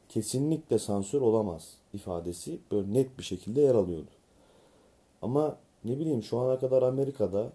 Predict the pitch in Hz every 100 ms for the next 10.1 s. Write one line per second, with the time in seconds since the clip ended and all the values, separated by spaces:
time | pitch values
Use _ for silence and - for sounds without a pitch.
0 | - 101 101 98 95 92 92 95 87 82
1 | 85 127 156 _ _ _ _ - - 82
2 | - - 101 95 - 95 - - 98 95
3 | 92 90 - - _ _ - 90 87 90
4 | 90 87 - - 95 92 - _ _ _
5 | _ _ - - 90 87 82 80 - -
6 | - - - 104 98 95 - - - 98
7 | 95 95 98 92 87 76 82 - - _
8 | _ _ _ _ _ _ _ 120 160 139
9 | 107 98 85 - 87 82 78 80 73 71
10 | 135